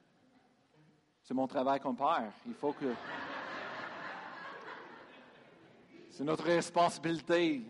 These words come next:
On veut pas perdre les choses. On veut pas la perdre. Gaspiller le, l'argent, la nourriture. Mais cette année, j'ai fait une décision.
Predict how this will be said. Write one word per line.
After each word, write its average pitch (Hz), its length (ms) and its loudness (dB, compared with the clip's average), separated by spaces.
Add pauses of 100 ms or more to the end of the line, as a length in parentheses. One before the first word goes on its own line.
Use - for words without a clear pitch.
On 131 100 0
veut 156 140 4
pas 165 120 6
perdre 156 480 4 (600)
les 139 80 2
choses. 147 380 4
On 131 80 2
veut 135 140 2
pas 156 140 4
la 147 80 4
perdre. 151 240 0 (1400)
Gaspiller 139 680 0
le, 117 180 -2
l'argent, 110 640 -2
la 107 40 -6
nourriture. 123 640 -2 (1120)
Mais 180 280 4
cette 233 240 6
année, 233 280 8
j'ai 175 140 6
fait 196 180 0
une 175 80 0
décision. 143 560 -2